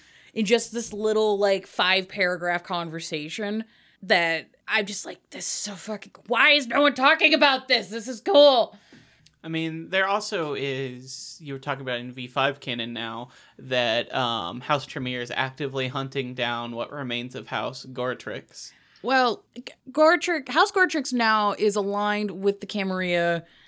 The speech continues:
Speaker 1: and
Speaker 2: Or was it one of the others that they were, like, dead on sight?
Speaker 1: Uh, it used to be.
Speaker 2: Used to be,
Speaker 1: Used to
Speaker 2: okay.
Speaker 1: be, but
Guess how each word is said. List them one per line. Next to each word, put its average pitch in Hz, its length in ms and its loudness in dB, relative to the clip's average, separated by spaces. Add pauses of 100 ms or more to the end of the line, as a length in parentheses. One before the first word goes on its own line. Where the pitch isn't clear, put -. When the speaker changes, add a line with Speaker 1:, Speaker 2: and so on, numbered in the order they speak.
(280)
Speaker 1:
and 180 640 2
Speaker 2:
Or 135 520 -2
was 143 160 -8
it 135 80 -6
one 131 120 -6
of - 80 -6
the 120 100 -2
others 120 280 -6
that - 260 -12
they 120 100 -6
were, 101 220 -8
like, - 420 -12
dead 120 220 -2
on 113 180 -6
sight? 113 380 -8 (100)
Speaker 1:
Uh, 240 400 6
it 214 200 2
used 226 420 0
to 202 80 -2
be. 147 400 -6
Speaker 2:
Used 165 320 -2
to 135 80 -12
be, 113 100 -6
Speaker 1:
Used 226 220 0
to 240 60 -4
Speaker 2:
okay. 202 100 2
Speaker 1:
be, 165 160 2
but 180 420 2